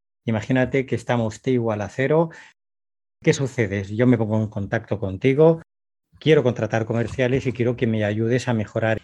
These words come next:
ese proceso de captación o muchas otras mentorías que también realizas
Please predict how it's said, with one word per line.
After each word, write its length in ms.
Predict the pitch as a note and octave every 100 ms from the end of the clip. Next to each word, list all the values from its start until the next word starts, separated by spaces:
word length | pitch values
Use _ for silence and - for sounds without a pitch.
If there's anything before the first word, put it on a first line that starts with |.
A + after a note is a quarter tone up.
| -
ese 180 | A#2+ B2
proceso 340 | A#2 B2 A2
de 120 | A2+
captación 640 | A2+ A2+ - A2 C3 C3+ F3 - _ _ _ _ _
o 140 | - C3+
muchas 580 | A#2+ A2+ - B2 A#2
otras 220 | B2+ B2+ A#2
mentorías 420 | A#2+ A2+ A#2+ A#2
que 100 | B2
también 300 | A2+ A2+ A2
realizas 640 | A#2+ A2+ A#2 C#3 E3 -